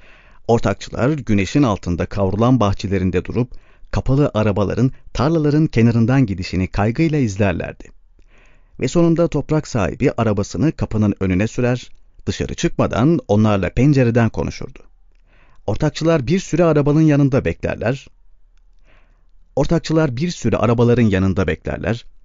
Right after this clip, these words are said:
Sonra yere çömelip ellerine dal parçaları alarak tozun üstüne şekiller çizerlerdi. Açık kapılardan kadınlar onları gözler, onların da arkasında sivri kafalı, iri gözlü,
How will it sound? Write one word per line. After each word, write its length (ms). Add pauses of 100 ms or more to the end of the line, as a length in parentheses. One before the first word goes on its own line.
(140)
Sonra 300
yere 280
çömelip 500
ellerine 500
dal 200
parçaları 540
alarak 360
tozun 340
üstüne 360
şekiller 540
çizerlerdi. 640 (1400)
Açık 240
kapılardan 580
kadınlar 520
onları 340
gözler, 560 (300)
onların 380
da 140
arkasında 560 (180)
sivri 320
kafalı, 520 (120)
iri 200
gözlü, 440